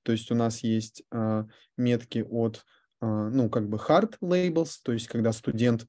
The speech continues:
а, предсказывает непосредственно X и сравнивается с настоящими метками Y, и, а, слагаемое, связанное как раз-таки с учителем, когда мы берём, ну, вероятности учителя и усредняем как бы по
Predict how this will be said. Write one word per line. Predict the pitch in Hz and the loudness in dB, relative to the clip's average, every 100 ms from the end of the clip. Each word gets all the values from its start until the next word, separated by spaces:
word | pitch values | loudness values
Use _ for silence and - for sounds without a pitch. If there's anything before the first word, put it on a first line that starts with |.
| _ | _
а, | 113 110 | -4 -2
предсказывает | 104 120 - 117 110 107 113 | -2 -4 0 0 2 0 0
непосредственно | 110 113 123 120 120 117 110 | -2 0 0 -2 -2 -2 -2
X | 110 170 208 - | -2 -6 -6 -8
и | 135 | -8
сравнивается | 110 127 123 123 113 123 | -4 0 2 2 0 -4
с | 123 - 120 113 | -6 -4 -2 -2
настоящими | 117 - 113 110 113 | -2 0 0 0 -2
метками | 110 110 107 - 107 | 0 0 -2 -4 -4
Y, | 107 110 110 107 - - - _ - | -2 -4 -4 -6 -12 -20 -20 _ -2
и, | 156 190 185 - - _ - | 2 2 0 -10 -20 _ -4
а, | 113 110 110 | -2 0 0
слагаемое, | 110 120 117 139 139 127 | 0 0 6 6 6 4
связанное | 107 127 123 117 113 | 2 0 0 0 -4
как | 107 - | -4 -2
раз-таки | 117 - - | -2 -4 -12
с | 110 123 | -8 -6
учителем, | 117 113 - 107 | -4 -6 -6 -8
когда | 104 110 110 | -2 0 2
мы | 110 | 2
берём, | 104 110 110 107 107 - - - | 2 2 2 0 -4 -20 -18 -6
ну, | 113 | -2
вероятности | 107 110 110 110 107 - | 0 2 2 0 -6 -4
учителя | 113 113 247 220 214 131 113 | -4 -4 -4 -4 -2 0 2
и | |
усредняем | 110 - 117 113 143 143 143 147 127 | 0 -2 -4 0 0 0 -2 -8 -8
как | 107 | -6
бы | 107 | -6
по | 107 - 123 123 | -8 -4 -2 -2